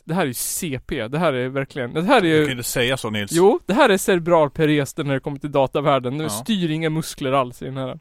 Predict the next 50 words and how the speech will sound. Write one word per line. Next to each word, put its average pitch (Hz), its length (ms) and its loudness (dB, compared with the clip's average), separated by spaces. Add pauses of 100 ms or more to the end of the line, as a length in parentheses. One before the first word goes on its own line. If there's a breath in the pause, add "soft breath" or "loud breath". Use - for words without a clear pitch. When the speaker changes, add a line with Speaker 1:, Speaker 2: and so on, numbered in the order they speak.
(120)
Speaker 2:
Ja. 107 180 -14 (440 loud breath)
Speaker 1:
Men 180 200 -6
då 233 80 0
vill 302 140 2
jag 202 100 6
ju 180 60 6
ha 190 160 6
den, 151 240 -2 (180)
för 214 300 0
i 190 160 -2
det 208 120 0
här 269 120 4
programmet 156 340 -2
jag 208 160 4
använder, 120 300 -2
vi 165 160 -6
använder, 120 380 -8 (100)
då - 80 -10
kan 262 160 -2
jag 196 80 0
inte 160 400 2 (120)
rendera 147 560 0
i 131 200 -2
M 147 100 0
P - 160 -4
fyra. 139 560 -2 (420 soft breath)
Speaker 2:
Mm. 113 260 -14 (200)
Speaker 1:
Men 160 260 0
jag 180 140 2
måste, 202 840 0 (1080)
en 180 160 0 (180)
iPhone 147 320 -4
kan 156 180 -2
bara 156 160 4
ladda 190 280 0
ner 190 320 0
en 139 120 -2
video 156 440 -4
om 135 80 -4
den 135 180 -4
är 202 280 0
i 120 60 -4
M 127 120 -6
P 139 100 -10
fyra. 147 380 -8 (1120)
Vilket 151 260 -4
är 151 40 4
ju 143 140 0
totalt 170 640 0
random. 127 640 2